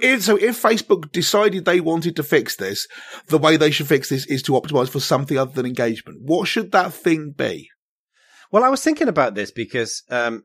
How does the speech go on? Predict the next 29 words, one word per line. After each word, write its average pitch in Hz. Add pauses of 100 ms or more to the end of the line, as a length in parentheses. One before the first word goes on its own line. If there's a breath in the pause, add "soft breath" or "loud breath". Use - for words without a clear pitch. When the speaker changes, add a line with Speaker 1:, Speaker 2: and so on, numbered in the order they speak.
(140)
Speaker 2:
um, 117 (120)
I'm, 156
I'm 160
not 220
sure -
if -
you 170
guys 95
have 82
seen 85
this. 78
I, 127
th-, - (420)
I, 156
th-, -
I 165
think 240
this 226
was 165
on 127
Twitter. - (200)
Um, 113
I 113
saw 190
a 147
tweet 170
on, 107
tw-, - (340)
uh, 104